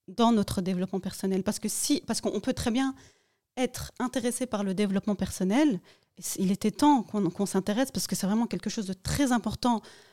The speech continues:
même pour les étudiants, même pour les enfants. Et moi, ce qui m'intéresse, c'est les enfants, parce que c'est mon domaine d'expertise. Mais il, je sais plus ce que je disais, mais ce que je disais, c'est que,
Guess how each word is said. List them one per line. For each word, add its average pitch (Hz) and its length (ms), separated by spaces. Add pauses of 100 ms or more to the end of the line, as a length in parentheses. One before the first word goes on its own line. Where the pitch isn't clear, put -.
(240)
même 220 440 (160)
pour 214 180
les 202 160
étudiants, 220 520
même 220 280
pour 247 160
les 220 180
enfants. 208 420 (200)
Et 202 80
moi, 214 160
ce - 80
qui 208 120
m'intéresse, 202 440
c'est 202 140
les 185 180
enfants, 214 360 (160)
parce - 140
que 202 100
c'est - 120
mon 208 120
domaine 196 260
d'expertise. 254 680 (480)
Mais 196 200
il, 208 240
je - 80
sais 208 100
plus 247 100
ce - 80
que 233 80
je 208 60
disais, 226 380
mais 208 100
ce - 100
que 214 80
je 196 60
disais, 220 220
c'est - 160
que, 294 260